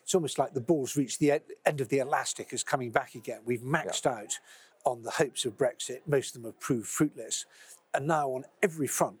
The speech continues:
Speaker 1: whether you're talking about economic cooperation, cultural cooperation, scientific cooperation, defence and security cooperation, the logical thing for Britain and Europe to do is to work more closely together. And I think that's going to be the story of the next ten years. Obviously,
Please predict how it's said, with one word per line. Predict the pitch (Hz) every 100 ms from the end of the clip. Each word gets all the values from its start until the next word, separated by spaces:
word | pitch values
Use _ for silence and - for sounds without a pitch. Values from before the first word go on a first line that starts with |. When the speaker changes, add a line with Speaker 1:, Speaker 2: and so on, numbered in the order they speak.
| -
Speaker 1:
whether | 113
you're | 117
talking | 113 131 -
about | 117 110 117 - - - _ _ _
economic | 143 - 151 139 135 - -
cooperation, | - 143 - 123 110 127 120
cultural | - 151 -
cooperation, | - 131 - 127 113 123
scientific | 113 120 113 135 135
cooperation, | - 127 135 120 - 120 - - - _
defence | - - 139 127
and | -
security | - 139 123
cooperation, | 113 - 117 95 - _ - - -
the | 151
logical | 147 175 165 190 -
thing | 127 139 107
for | 104 123
Britain | 143 - 120
and | 117
Europe | 127 120 -
to | 131
do | 117
is |
to | - 127
work | 135 123 -
more | - 135
closely | - 139 - -
together. | - 120 110 110 - - - -
And | 139
I | 131
think | 165 151
that's | 151 -
going | 135
to | -
be | 123
the | 113
story | - 143 127
of | 107
the | 123
next | 117 -
ten | - 123
years. | 143 117 -
Obviously, | 135 127 - 131